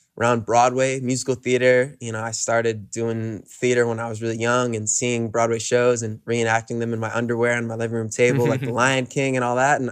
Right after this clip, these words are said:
Speaker 1: I think that just was sort of the, the crux of who I, uh, who I developed into, you know? And, uh, and I listened to a lot of,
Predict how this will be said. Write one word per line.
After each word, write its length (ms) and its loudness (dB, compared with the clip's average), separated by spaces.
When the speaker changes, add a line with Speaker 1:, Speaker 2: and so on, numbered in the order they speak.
Speaker 1:
I 60 -4
think 220 -4
that 140 2
just 300 -4
was 180 -2
sort 160 2
of 200 0
the, 300 2
the 140 0
crux 460 2
of 260 -2
who 260 2
I, 240 4
uh, 340 2
who 180 -4
I 220 0
developed 480 0
into, 240 -8
you 180 -6
know? 260 -4
And, 220 -2
uh, 160 4
and 100 0
I 100 4
listened 340 -2
to 140 -4
a 20 0
lot 200 2
of, 200 0